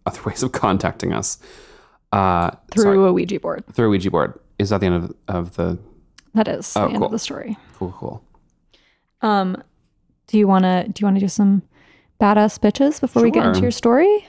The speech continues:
Speaker 1: Yeah. So my badass bitch of the week, I'm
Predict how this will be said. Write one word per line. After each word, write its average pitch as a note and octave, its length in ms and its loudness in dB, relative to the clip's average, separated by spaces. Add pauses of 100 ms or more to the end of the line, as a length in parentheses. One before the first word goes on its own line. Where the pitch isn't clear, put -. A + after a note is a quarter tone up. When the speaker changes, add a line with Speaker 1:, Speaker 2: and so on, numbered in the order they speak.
(100)
Speaker 1:
Yeah. A#2+ 380 2 (480)
So B2+ 600 0 (680)
my B2 320 2
badass F3+ 340 0
bitch D3+ 140 -2
of - 60 -8
the A#2+ 100 2
week, F2+ 380 0
I'm G2 300 0